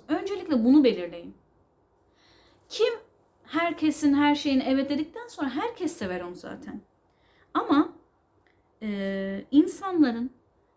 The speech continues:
hep bir amacı özel hissetmek, değerli, ondan başka yokmuş gibi hissettirmek. Bu da herkesin, e, tüm olumsuzluklarını kabullenerek sevilmesindense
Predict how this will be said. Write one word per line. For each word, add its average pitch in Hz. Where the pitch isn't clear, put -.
hep 415
bir -
amacı 254
özel 294
hissetmek, 185
değerli, 233
ondan 226
başka 233
yokmuş 240
gibi 180
hissettirmek. 92
Bu 269
da 320
herkesin, 320
e, 190
tüm 320
olumsuzluklarını 262
kabullenerek 247
sevilmesindense 254